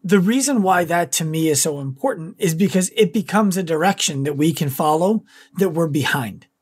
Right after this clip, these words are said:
You know, we're, we're aligned with this direction. We put those words to paper. This is who I want to be. It's how I want to become it. And these values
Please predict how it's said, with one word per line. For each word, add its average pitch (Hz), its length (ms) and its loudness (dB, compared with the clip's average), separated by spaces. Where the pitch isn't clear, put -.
You 202 60 -4
know, 165 100 2
we're, 180 320 0
we're 185 340 0
aligned 170 720 0
with 147 200 0
this 151 240 -2
direction. 139 500 -2
We 123 140 -10
put - 300 -2
those 165 260 0
words 147 340 0
to 135 100 -6
paper. 147 440 -2
This 196 180 0
is 220 180 0
who 262 300 -2
I 220 100 4
want 180 260 -2
to - 220 -4
be. 156 360 -2
It's 156 380 0
how 220 400 2
I 208 100 0
want 180 280 -2
to - 200 -6
become 147 400 0
it. - 140 0
And 170 240 0
these 208 300 2
values 170 720 -2